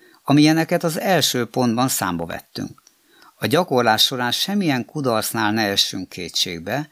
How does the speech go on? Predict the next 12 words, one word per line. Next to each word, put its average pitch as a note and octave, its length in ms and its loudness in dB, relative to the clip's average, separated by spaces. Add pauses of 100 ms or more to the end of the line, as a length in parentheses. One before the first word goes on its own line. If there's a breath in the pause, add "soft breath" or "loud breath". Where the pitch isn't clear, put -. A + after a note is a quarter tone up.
(140 soft breath)
és - 220 0
nem C3+ 160 2
mutassunk D#3 540 -2
csalódottságot, G#2+ 920 0 (300 loud breath)
mert C#3 200 0
akkor E3 220 -2
a E3 60 4
gyerek E3 300 2
nem G3 160 0
csinálja G#2+ 400 2
majd G#2 200 -4
kitartóan. D2+ 800 -8